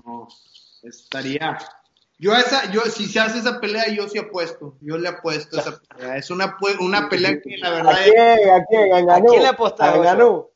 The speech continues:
Speaker 1: Fíjate, yo soy mucho de, de, de ver primero los emberes, de ver, eh, cómo están entrenando, de ver las últimas peleas,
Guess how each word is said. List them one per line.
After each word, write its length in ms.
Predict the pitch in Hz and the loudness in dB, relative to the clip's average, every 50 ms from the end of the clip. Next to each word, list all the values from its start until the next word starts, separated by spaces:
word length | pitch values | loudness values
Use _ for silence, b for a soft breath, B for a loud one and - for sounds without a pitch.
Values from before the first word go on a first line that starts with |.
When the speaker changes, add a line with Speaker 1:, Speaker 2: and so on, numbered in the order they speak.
| _ _ _ _ _ _ _ _ _ _ - | _ _ _ _ _ _ _ _ _ _ -2
Speaker 1:
Fíjate, 400 | 220 247 262 247 254 240 220 214 | 0 0 0 0 0 0 0 2
yo 100 | 226 240 | 2 2
soy 200 | 233 233 269 262 | 2 0 -2 -2
mucho 400 | 240 254 262 262 220 - 277 269 | -2 -2 -2 -4 -4 -4 -4 -2
de, 180 | 254 240 226 - | 0 -2 -2 -2
de, 220 | - 185 190 190 | -2 -4 -4 -4
de 180 | 190 185 180 180 | -4 -4 -4 -4
ver 260 | 185 196 202 214 208 - | -2 -4 -4 -6 -8 -10
primero 360 | 220 220 226 220 220 220 226 | -10 -10 -8 -8 -8 -6 -6
los 240 | 233 226 214 - 196 | -4 -6 -6 -6 -8
emberes, 840 | 170 156 156 170 180 190 202 208 202 208 208 208 208 202 190 - - | -8 -6 -4 -4 -4 -2 -2 -4 -4 -4 -4 -6 -6 -6 -8 -8 -6
de 100 | 165 160 | -6 -4
ver, 720 | 151 156 170 180 185 190 190 190 190 185 165 147 139 131 139 | -2 -2 -2 -2 -2 -4 -4 -4 -4 -6 -6 -8 -10 -14 -14
eh, 300 | 139 143 139 135 135 _ | -12 -10 -10 -10 -10 _
cómo 240 | - 160 165 180 180 | -6 -6 -4 -4 -6
están 280 | 165 - - 180 175 180 | -8 -6 -6 -4 -4 -4
entrenando, 920 | 185 180 - 165 151 147 143 151 160 175 175 180 180 180 170 175 175 170 | -4 -6 -6 -6 -6 -6 -4 -4 -4 -4 -4 -4 -6 -8 -8 -6 -6 -4
de 140 | 160 147 147 | -4 -4 -4
ver 240 | 151 165 165 165 | -4 -4 -4 -4
las 180 | 185 190 185 - | -4 -6 -4 -4
últimas 500 | 196 190 190 - 196 196 196 190 180 - | -6 -8 -8 -8 -10 -8 -8 -8 -8 -8
peleas, 840 | - - 151 151 143 151 165 180 190 196 202 202 196 196 190 - - | -10 -8 -6 -6 -4 -4 -2 -2 -2 -2 -2 -2 -2 -4 -6 -10 -18